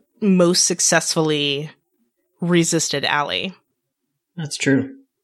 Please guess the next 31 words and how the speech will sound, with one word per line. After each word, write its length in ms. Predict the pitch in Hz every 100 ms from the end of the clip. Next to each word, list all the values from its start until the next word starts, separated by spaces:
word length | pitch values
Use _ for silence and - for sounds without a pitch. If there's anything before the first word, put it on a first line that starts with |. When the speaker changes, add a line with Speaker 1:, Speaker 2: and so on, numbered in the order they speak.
| _
Speaker 2:
I 160 | 135 135
hadn't 260 | 135 135 135
thought 140 | 139
about 140 | 123
it 60 | 104
that 140 | 104
way. 180 | 104 107 - _ _ _ _
Speaker 1:
I 100 | 196
also 220 | 202 226
keep 180 | 202 220
thinking 320 | - 190 190
about 220 | 165 160 165
the 80 |
fact 300 | 170 160 160
that 160 | 170 -
apparently 460 | 165 - 175 147 165
Raven 420 | 160 160 165 160
is 260 | - 165 160
literally 640 | 165 165 165 170 165 165
the 180 | 156 156
only 260 | 156 160 160
person 400 | 151 156 165 170
who 140 | 165
has 340 | 151 - - - -
managed 720 | 180 180 156 147 151 160 -
to 420 | - 160 143 147 - _ _ _ _ _ -
essentially 400 | 190 233 226 190
disobey 600 | 190 185 175 160 160 170
Allie 500 | 156 165 165 160 156
while 280 | 165 170 165
being 640 | 160 165 160 151 147 151